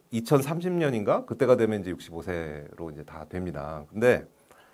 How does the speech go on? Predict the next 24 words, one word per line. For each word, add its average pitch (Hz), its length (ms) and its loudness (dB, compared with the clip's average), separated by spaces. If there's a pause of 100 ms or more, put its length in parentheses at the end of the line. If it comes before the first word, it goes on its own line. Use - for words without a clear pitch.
(160)
사실 160 220 6
요즘에 156 580 10
그 131 300 4
육십오 123 440 2
세라는 113 640 6
연령도 92 840 -2
막 - 180 -10
날아다니시잖아요. 107 840 4 (220)
<laughs> 85 140 0
그 92 420 -4
연세에 92 400 0
있는 90 200 -4
분들 82 260 -6
보면. 87 680 -4
그런 156 240 8
상황에서 160 800 8 (100)
충분히 214 400 4
일할 139 240 10
수 151 140 -2
있는 113 340 2
연령이라고 95 600 0
생각이 113 320 -4
되는 80 220 -10
거죠. 76 380 -12